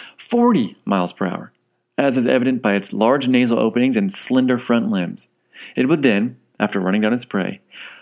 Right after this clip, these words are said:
cut it open with its non-retractable claws and its four-inch-long, slender, curved, and serrated upper fangs. They were highly successful killers, with one cave in Texas housing the remains of between three and four hundred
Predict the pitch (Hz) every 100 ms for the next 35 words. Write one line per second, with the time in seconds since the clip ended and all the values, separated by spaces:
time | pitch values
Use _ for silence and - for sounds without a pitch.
0 | _ _ - 123 139 117 107 113 107 98
1 | - 101 107 110 117 110 123 117 - 92
2 | 87 90 - - 107 95 - - 113 113
3 | 117 - 120 110 - 107 98 95 98 -
4 | 113 117 117 120 127 - - - 117 110
5 | 104 - 110 95 - - 120 117 101 95
6 | 90 95 101 95 90 82 85 - _ _
7 | _ _ _ _ _ _ _ 131 135 120
8 | 120 143 135 117 120 - 107 107 - 104
9 | 92 90 - 113 117 151 151 147 143 135
10 | 135 - 135 123 120 117 107 101 104 113
11 | 107 95 - 101 98 95 - 110 117 131
12 | 139 _ - - - 107 - 104 98 95
13 | 127 160 117 107 135